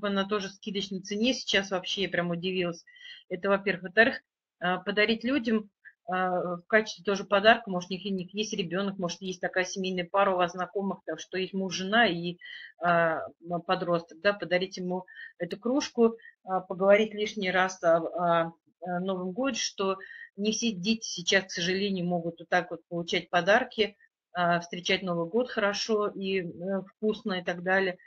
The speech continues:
А, и тво-, твоё вот это, я дарю тебе кружечку как знак того, что,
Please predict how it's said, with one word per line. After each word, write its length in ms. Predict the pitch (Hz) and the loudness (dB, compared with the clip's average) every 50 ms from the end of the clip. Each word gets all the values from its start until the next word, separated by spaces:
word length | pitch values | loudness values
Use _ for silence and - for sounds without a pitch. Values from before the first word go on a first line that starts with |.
| - - - - - - - | -20 -18 -18 -18 -18 -8 -2
А, 240 | 175 170 170 170 | 0 0 2 0
и 300 | - - 196 190 190 175 180 | 0 -4 -6 -6 -6 -8 -6
тво-, 240 | 185 185 190 160 160 | -2 0 0 0 0
твоё 380 | - - 196 196 196 196 202 185 | -2 -4 0 2 2 2 2 0
вот 180 | 170 170 170 | -2 -4 -2
это, 140 | 190 185 180 175 | -4 -4 -4 -4
я 300 | 175 185 185 180 175 - - | 0 0 2 0 0 -4 -10
дарю 400 | - - 185 175 190 190 196 208 | -14 -8 -2 2 2 2 2 0
тебе 180 | 202 185 170 185 | -4 -6 -10 -12
кружечку 580 | - - 220 226 262 269 254 254 - - - 175 | -10 -6 -4 -2 -2 -2 -2 -4 -6 -10 -10 -6
как 240 | - 185 170 165 170 | -2 -2 -2 -2 -2
знак 320 | 175 202 214 226 220 - | -2 0 0 0 0 0
того, 320 | - 190 180 180 202 247 254 | 0 0 0 2 2 0 0
что, 340 | - - - - 175 180 | 0 -2 -4 -4 -4 -4